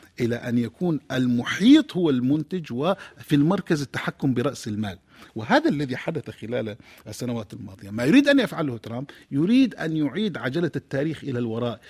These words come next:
يريد أن يعيد الإنتاج مرة أخرى إلى داخل الولايات المتحدة الأمريكية، بالعودة إلى شركة آبل من أجل إنتاج، من أجل نقل عشرة بالمئة من المصانع التي تنتج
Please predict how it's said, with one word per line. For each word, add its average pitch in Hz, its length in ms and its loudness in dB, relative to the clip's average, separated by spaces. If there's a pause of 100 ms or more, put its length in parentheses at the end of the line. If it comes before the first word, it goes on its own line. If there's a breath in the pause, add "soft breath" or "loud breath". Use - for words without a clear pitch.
(140 loud breath)
يريد 170 460 4
أن 135 220 -2
يعيد 214 560 2
الإنتاج 139 580 -2
مرة 208 420 0
أخرى 151 420 -2 (220 loud breath)
إلى 160 160 2
داخل 147 300 -4
الولايات 123 420 -4
المتحدة 117 540 -8
الأمريكية، 110 680 -12 (260 loud breath)
بالعودة 202 420 2
إلى 123 120 -4
شركة 120 500 -8
آبل 104 240 -12 (100)
من 117 160 -8
أجل 165 300 -4
إنتاج، 139 400 -2 (220 soft breath)
من 131 140 -4
أجل 143 240 -4
نقل 127 420 -2 (140)
عشرة 165 440 -2
بالمئة 113 520 -4 (380 soft breath)
من 147 280 2
المصانع 143 580 0
التي 127 340 -4
تنتج 196 540 0